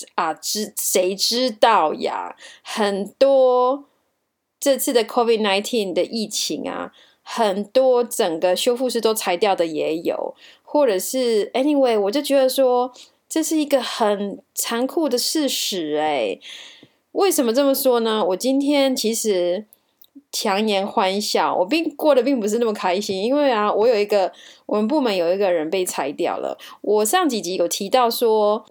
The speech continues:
就是有一个 program 可以，呃，主动离职，然后他会给你一些，看你的年资，然后之后乘以多少，然后总共给你多少钱这样，然后每个人都有一份你自己专属的，然后你如果可以自愿离职的话，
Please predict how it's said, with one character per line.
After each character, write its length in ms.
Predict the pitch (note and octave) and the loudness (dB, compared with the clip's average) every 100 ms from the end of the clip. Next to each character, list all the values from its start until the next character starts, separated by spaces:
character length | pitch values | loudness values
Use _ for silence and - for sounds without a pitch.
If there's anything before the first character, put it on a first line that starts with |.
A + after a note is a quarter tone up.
| - | -4
就 120 | C4+ | -2
是 240 | C#4+ C4 | -2 -2
有 260 | F#3 E3+ - | 0 0 -2
一 60 | |
个 520 | G#3+ A3 F#3+ F3+ E3+ F#3 | -2 0 2 2 0 0
program 720 | B3+ A3 G#3+ G#3 D3+ A#2+ - - | 2 2 2 0 -4 -6 -12 -8
可 180 | G3+ | 0
以， 460 | F#3+ G#3 G3 D#3+ D3+ _ _ - | 0 0 -2 -4 -6 _ _ -10
呃， 200 | E3+ D3+ | -6 -6
主 280 | D#3 F3 D#3+ | -6 -6 -4
动 320 | - A#3 F3 | 2 2 2
离 180 | E3+ E3 | -4 -8
职， 360 | G3 - - D3 | -6 -6 -4 -4
然 80 | F3 | -2
后 80 | A3 | -2
他 160 | A3 | 0
会 80 | B3+ | -2
给 120 | A3+ F#3+ | 0 -2
你 80 | F3 | -4
一 120 | G3+ | -6
些， 540 | - G3+ F#3 F3+ F3+ - | -4 -2 2 2 0 -4
看 160 | - B3+ | -2 0
你 80 | |
的 80 | F#3 | 0
年 280 | F3+ E3 F3+ | 0 -2 -4
资， 340 | F#3 G3 G3 | -6 -6 -4
然 180 | F#3+ E3 | -4 -4
后 120 | G3 G#3 | -2 -4
之 180 | G3+ | -2
后 100 | G#3+ | -2
乘 240 | G3 F#3 F#3+ | -2 -4 -6
以 60 | |
多 260 | E3 F3+ D#3+ | -4 -2 -2
少， 240 | E3 C#3 A#2+ | -4 -8 -6
然 120 | D#3 | -4
后 80 | G#3 | -4
总 160 | C#3+ | -2
共 120 | F3 | -4
给 120 | F#3 D#3+ | -4 -4
你 80 | |
多 240 | C3 D3 C#3 | -4 -6 -6
少 200 | - - | -8 -10
钱 240 | - - - - | -8 -8 -10 -10
这 100 | - | -12
样， 140 | - - - | -12 -18 -8
然 100 | G3+ | -4
后 80 | B3 | -2
每 80 | G3+ | 0
个 100 | F#3 | -2
人 140 | E3 | -2
都 100 | G3 | -2
有 80 | G3 | -2
一 140 | - D3+ | -4 -10
份 240 | - G3 | -6 -6
你 80 | D3+ | -6
自 160 | - G3 | -10 -10
己 120 | C#3+ | -10
专 280 | C#3 D#3 D3+ | -10 -8 -8
属 220 | - - - | -10 -12 -16
的， 160 | - - - - - | -16 -16 -18 -16 -8
然 100 | F#3 | -6
后 40 | |
你 100 | F3+ | -4
如 100 | F#3 | -2
果 100 | G#3 | -2
可 140 | - | -2
以 40 | F3 | -6
自 200 | - F#3 | -4 -6
愿 200 | E3+ D#3+ | -6 -6
离 140 | - | -8
职 180 | - - | -10 -10
的 120 | - | -8
话， 260 | - F3+ C#3+ | -6 -6 -6